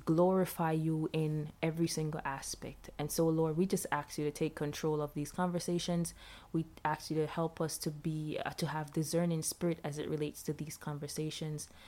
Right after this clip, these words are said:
And Lord, we just ask that you lead us in whatever we do, Lord, because we know that if you are the foundation of these conversations, then we cannot go wrong. So, Lord, we just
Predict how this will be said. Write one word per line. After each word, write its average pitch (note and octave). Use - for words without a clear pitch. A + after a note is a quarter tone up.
And F#3
Lord, G3
we G#3+
just F#3
ask D3+
that D#3
you D#3
lead E3
us D#3
in D3+
whatever F3
we F3+
do, D#3
Lord, C#3+
because -
we E3+
know E3
that D3+
if -
you E3+
are F3
the D#3+
foundation E3+
of D3+
these D3+
conversations, D3
then E3
we F#3
cannot F#3+
go F3+
wrong. F3+
So, -
Lord, E3+
we F3
just -